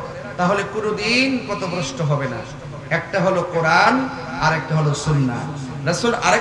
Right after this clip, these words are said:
জায়গায় বলছেন, "আমি তোমাদের জন্য দুইটা জিনিস রেখে যাচ্ছি, এই দুইটা জিনিসকে যদি আঁকড়ে ধরে রাখো তাহলে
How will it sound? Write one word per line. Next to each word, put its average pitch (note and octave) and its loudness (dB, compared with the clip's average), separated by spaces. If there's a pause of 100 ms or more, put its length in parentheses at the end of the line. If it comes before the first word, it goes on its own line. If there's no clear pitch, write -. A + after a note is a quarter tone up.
জায়গায় A#3+ 0
বলছেন, G3 -2 (360)
"আমি F#3 -2 (100)
তোমাদের C#4 -2
জন্য B3+ -2
দুইটা G3+ -4
জিনিস F3+ -4
রেখে D#3+ -4
যাচ্ছি, A#3+ -4 (340)
এই F3+ -2
দুইটা A3 -2
জিনিসকে A#3+ -2
যদি A3 -2
আঁকড়ে G3 2
ধরে E3+ -2
রাখো F#3 4 (320)
তাহলে F#3 0